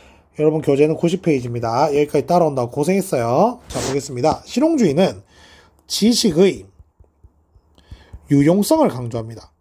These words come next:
그래서 여러분, 감각 경험 라인들은 다 유용성이에요. 소피스트부터. 현실 문제에 유용한 것이 지식이다.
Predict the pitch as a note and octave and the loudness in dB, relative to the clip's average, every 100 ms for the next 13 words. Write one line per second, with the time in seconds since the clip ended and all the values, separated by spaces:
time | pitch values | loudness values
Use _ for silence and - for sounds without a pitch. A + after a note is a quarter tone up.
0 | _ _ _ _ G#3 F3+ G3 G3 D3 C#3 | _ _ _ _ 0 2 2 0 -4 -8
1 | C3+ E3 - D#4+ C#4 D3 C#3+ B2+ B2 D3+ | -4 -4 0 0 0 -2 -4 -8 -4 -2
2 | C4+ F3+ F#3 F3+ F#3 A#2 A#2 E3+ - - | 0 0 -2 -4 -4 -4 -4 -6 -4 -6
3 | - A#2+ B2 A2+ D3+ G#3+ _ _ - - | -6 -10 -6 0 0 0 _ _ -20 -20
4 | _ - - - - _ _ - D#4+ C#4+ | _ -20 -20 -20 -20 _ _ 2 4 4
5 | F#4+ D#4 A3+ G#3 A3+ E3+ D3+ D#3+ G#3 F#4+ | 2 2 -2 0 -2 0 -2 2 2 2
6 | F#4 D#4 A#3 - E3+ D#3+ A2+ F2+ | 0 -2 -2 -8 -8 -8 -10 -18